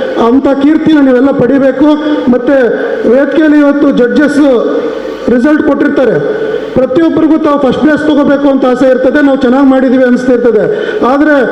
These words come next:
ನಿಮ್ಮಲ್ಲಿ ಎಲ್ಲೋ ಒಂದ್ ಕಡೆ ಲೋಪದೋಷ ಇರ್ಬೋದು, ಎಲ್ಲೋ ಒಂದ್ ಕಡೆ ನೀವು ತಪ್ಪು ಮಾಡಿರ್ಬೋದು, ಎಲ್ಲೋ ಒಂದ್ ಕಡೆ, ಆ, ಡೈವರ್ಟ್ ಆಗಿರ್ಬೋದು, ನೀವು ಸಬ್ಜೆಕ್ಟ್ ಡೈವರ್ಟ್ ಮಾಡಿರ್ಬೋದು, ಆ, ಅಂತ ನಾನು ನನ್ಗದು ಅನಿಸ್ತಾ,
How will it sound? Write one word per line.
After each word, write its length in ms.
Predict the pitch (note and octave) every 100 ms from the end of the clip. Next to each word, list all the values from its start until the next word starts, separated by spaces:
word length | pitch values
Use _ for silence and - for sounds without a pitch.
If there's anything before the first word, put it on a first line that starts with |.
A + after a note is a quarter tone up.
| - -
ನಿಮ್ಮಲ್ಲಿ 260 | A#3 C4 B3+
ಎಲ್ಲೋ 180 | C4+ D4+
ಒಂದ್ 200 | D4+ D4
ಕಡೆ 120 | C#4+
ಲೋಪದೋಷ 560 | A#3 C4+ C4+ C4+ C4+ C#4
ಇರ್ಬೋದು, 420 | B3+ A#3 B3 B3
ಎಲ್ಲೋ 360 | B3 B3+ C#4+
ಒಂದ್ 200 | C#4+ C#4+
ಕಡೆ 140 | C#4 C4+
ನೀವು 140 | B3+
ತಪ್ಪು 280 | B3+ A#3+ B3
ಮಾಡಿರ್ಬೋದು, 500 | C#4 C4 A#3+ B3 B3
ಎಲ್ಲೋ 240 | A#3 C4
ಒಂದ್ 200 | D4 C#4
ಕಡೆ, 140 | C#4+ C4+
ಆ, 1200 | C4 - - - - B3+ A#3+ A#3+ A#3 A3 G#3 F#3
ಡೈವರ್ಟ್ 380 | B3+ D#4 D#4
ಆಗಿರ್ಬೋದು, 460 | C#4+ C4 C4+ B3 A#3
ನೀವು 160 | A3+ G#3
ಸಬ್ಜೆಕ್ಟ್ 460 | A#3 - D4 D4
ಡೈವರ್ಟ್ 360 | A#3+ C4+ C#4+ C#4
ಮಾಡಿರ್ಬೋದು, 540 | C4 B3 A3+ A#3 G#3
ಆ, 600 | F3+ - - - - - A#3 A3+ A3 G#3+ G#3+ G#3+ -
ಅಂತ 160 | B3+ B3
ನಾನು 320 | B3 B3+ C4+
ನನ್ಗದು 320 | C#4 C#4+ C4+
ಅನಿಸ್ತಾ, 600 | C4 C#4+ - D4 B3+ -